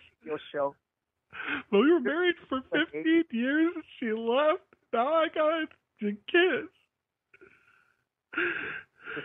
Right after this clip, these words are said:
Speaker 1: gotta be a
Speaker 2: It's
Speaker 1: prank,
Speaker 2: so
Speaker 1: Dwight.
Speaker 2: fucking
Speaker 1: There's no way
Speaker 2: stressful.
Speaker 1: this is happening to me. There is no way this is
Speaker 2: No,
Speaker 1: happening.
Speaker 2: just let me, let me pay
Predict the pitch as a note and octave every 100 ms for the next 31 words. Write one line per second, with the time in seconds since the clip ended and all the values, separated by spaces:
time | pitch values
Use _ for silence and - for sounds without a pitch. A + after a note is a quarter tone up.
0 | G#4+ D4+ C#4+ C4 B3 - - G4+ - -
1 | A4 G#4 F#4 - E3 E3 E3+ D#3 C3+ B2
2 | - C#4+ D4+ F4+ _ - B2 A#2+ A2 G#2
3 | - - _ _ _ _ _ _ _ _
4 | _ _ _ _ _ _ _ D3 D#3 D3
5 | C3+ C3+ D3 E3+ D3+ C3+ C#3 D3 _ _
6 | - - B2 - - - A#2 A#2 D#4 C4+
7 | C#4+ E4 C4+ D4+ D4 D4 - - - A#3
8 | B3+ D4 D4+ F#4+ D4+